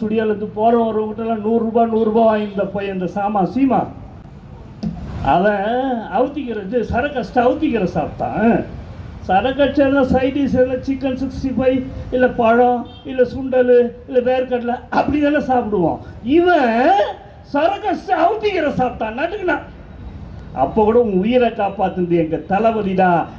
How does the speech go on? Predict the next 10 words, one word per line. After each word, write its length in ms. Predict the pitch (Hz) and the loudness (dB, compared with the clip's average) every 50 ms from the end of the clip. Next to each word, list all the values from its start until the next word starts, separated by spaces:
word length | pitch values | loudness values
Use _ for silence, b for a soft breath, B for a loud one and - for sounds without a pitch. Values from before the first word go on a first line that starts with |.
| B B - | B B -4
காளிமுத்து 600 | - 214 220 254 285 294 294 277 269 262 262 - | 0 2 2 2 2 2 0 0 -2 -2 -2 -2
அண்ணனுடைய 500 | 247 233 233 240 233 233 240 233 226 214 190 196 | -2 -2 -2 -2 -2 0 2 2 2 2 0 2
மருமகன்றதுனால 1200 | 214 254 302 330 320 311 294 277 285 277 247 262 254 247 254 254 262 254 254 254 254 247 233 - B B B B | 2 4 4 4 4 4 4 4 4 2 2 2 2 2 4 4 4 6 6 6 6 6 4 2 B B B B
அன்னைக்கு 380 | 214 220 233 254 262 254 240 254 | -4 -2 -2 0 -2 -2 0 0
உன்னை 200 | 247 240 247 247 | 2 2 0 0
காப்பாத்துன 760 | 247 - 262 320 370 370 - - 339 320 302 302 294 262 254 | 0 0 2 4 4 4 4 4 2 2 2 0 -2 -2 -2
பெருமை 340 | 254 240 233 214 220 214 202 | 0 0 0 -2 -2 -6 -6
மறந்துடாத. 540 | 190 185 190 208 208 190 202 180 175 170 175 | -4 -4 -4 -4 -4 -6 -6 -6 -4 -4 -4
அவன் 380 | 175 165 180 214 240 302 302 | -6 -6 -4 -2 0 0 0
இன்னைக்கு 360 | 285 262 254 254 - 214 - | 0 0 -2 -2 -2 -4 -6